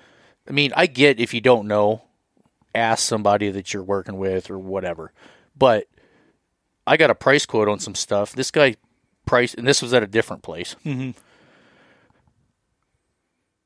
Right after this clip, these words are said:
Speaker 1: I could have bought two of what I was buying for what he quoted me for the price.
Speaker 2: Yeah.
Speaker 1: And I'm like, "The heck?" So I found it. I mean, and as much as I wanna shop local,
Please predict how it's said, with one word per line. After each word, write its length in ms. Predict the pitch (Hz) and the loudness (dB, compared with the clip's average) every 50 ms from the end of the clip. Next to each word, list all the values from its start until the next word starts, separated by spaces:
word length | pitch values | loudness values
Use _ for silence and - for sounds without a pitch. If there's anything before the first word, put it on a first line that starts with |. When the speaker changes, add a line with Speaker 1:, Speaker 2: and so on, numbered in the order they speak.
| _ _ _ _ - | _ _ _ _ -4
Speaker 1:
I 60 | 190 | -2
could 180 | - - 226 214 | 0 2 4 4
have 80 | 160 | 4
bought 280 | 151 165 135 113 - - | 4 4 2 2 -2 -6
two 400 | - - - 247 220 156 110 104 - - _ _ _ _ _ _ _ _ _ _ _ _ _ _ _ _ _ _ _ _ _ _ _ _ _ _ - | -8 -2 0 2 2 0 0 -4 -10 -20 _ _ _ _ _ _ _ _ _ _ _ _ _ _ _ _ _ _ _ _ _ _ _ _ _ _ -6
of 140 | 139 113 | -6 -2
what 180 | 120 135 147 143 | 2 2 4 6
I 80 | 143 135 | 6 4
was 160 | 123 123 113 | 4 0 0
buying 440 | 110 123 131 131 131 117 104 98 104 | 0 2 2 4 2 0 -2 -4 -10
for 180 | - - 123 113 | -8 -4 -4 -2
what 240 | 104 120 131 120 - | 2 4 2 2 2
he 100 | 131 117 | -2 -8
quoted 340 | - - 127 127 123 110 107 | -2 2 4 4 4 2 0
me 140 | 107 101 | -2 -4
for 140 | - - 104 | -6 -6 -8
the 100 | 98 98 | -8 -8
price. 480 | - - 131 113 95 - - - - - - | -2 0 2 2 2 0 -6 -12 -14 -14 -12
Speaker 2:
Yeah. 340 | 233 151 135 131 123 117 107 - - _ _ _ - _ _ _ _ _ _ _ _ _ _ _ - | -4 0 2 2 2 0 -2 -8 -14 _ _ _ -20 _ _ _ _ _ _ _ _ _ _ _ -6
Speaker 1:
And 120 | 127 135 | -2 0
I'm 140 | 147 143 143 | 0 2 2
like, 420 | 139 139 123 113 107 - - - _ _ _ _ _ _ _ _ | 4 4 4 4 2 -2 -8 -16 _ _ _ _ _ _ _ _
"The 100 | - 180 | -20 -20
heck?" 480 | - - - - - 196 185 - - - _ - - _ _ _ _ _ | -20 -18 -14 -10 -8 -8 -8 -8 -10 -18 _ -20 -20 _ _ _ _ _
So 140 | - - 120 | -2 0 2
I 100 | 160 226 | 2 4
found 280 | - - 127 127 135 | 4 4 2 2 2
it. 140 | 135 120 - - - | 0 -6 -8 -10 -4
I 60 | - | 0
mean, 180 | 147 156 147 139 - - | 0 2 0 0 0 -2
and 240 | 147 143 - - | -2 -2 -4 -8
as 160 | - - 107 120 | -12 -14 -8 -2
much 200 | 143 170 - - | -2 0 0 2
as 100 | 151 151 | 2 4
I 80 | 156 | 4
wanna 220 | 165 165 170 160 143 | 4 4 2 -2 0
shop 300 | - 165 156 160 - 143 | 2 4 4 4 4 2
local, 440 | 151 165 165 - 190 202 - _ | 2 2 2 2 0 0 0 _